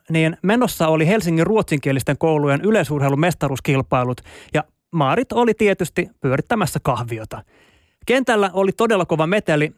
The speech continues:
kun lapsi kannusti iloisesti toisiaan, joten vetäydyimme vanhaan puiseen välinevarastoon keskustelemaan. Ja lähdimme liikkeelle siitä, että miten aika on muuttunut yleisurheilukentällä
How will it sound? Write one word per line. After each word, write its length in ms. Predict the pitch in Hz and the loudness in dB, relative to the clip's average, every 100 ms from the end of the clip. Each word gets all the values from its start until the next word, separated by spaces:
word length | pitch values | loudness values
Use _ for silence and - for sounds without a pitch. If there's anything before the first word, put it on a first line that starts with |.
| - | -6
kun 120 | 160 | 0
lapsi 220 | 160 - | 0 -2
kannusti 400 | 151 151 147 - | -2 -2 -2 0
iloisesti 340 | 175 147 131 135 | 2 2 0 -2
toisiaan, 640 | 175 160 139 143 131 139 - | 0 0 0 0 0 -2 -4
joten 400 | 156 151 151 127 - - 160 | -2 0 -2 -4 -20 -10 -4
vetäydyimme 580 | 202 202 170 160 160 156 | -2 0 0 0 0 0
vanhaan 340 | 196 175 165 | 0 0 -2
puiseen 420 | - 226 185 151 147 | 0 0 0 0 0
välinevarastoon 840 | 196 156 135 139 127 120 123 120 | 0 0 0 0 -2 -4 -4 -2
keskustelemaan. 840 | 143 - 127 - 117 113 113 113 - - - - | -2 -4 -8 -8 -8 -8 -8 -10 -12 -20 -8 -2
Ja 140 | 190 - _ - | -2 -4 _ -2
lähdimme 400 | 202 262 294 262 | 0 2 2 2
liikkeelle 380 | 262 - 196 165 | 2 2 0 2
siitä, 400 | 196 160 139 127 | 2 0 0 -2
että 260 | - 139 - | -4 -8 -4
miten 460 | 190 294 311 220 | -2 0 0 2
aika 400 | 175 214 196 165 | 2 0 0 0
on 60 | 151 | 0
muuttunut 640 | 165 185 - 143 131 135 - | 2 0 0 -2 -2 -4 -2
yleisurheilukentällä 1000 | 170 156 143 131 131 120 131 123 131 139 | 2 2 0 0 -2 0 -2 0 0 -2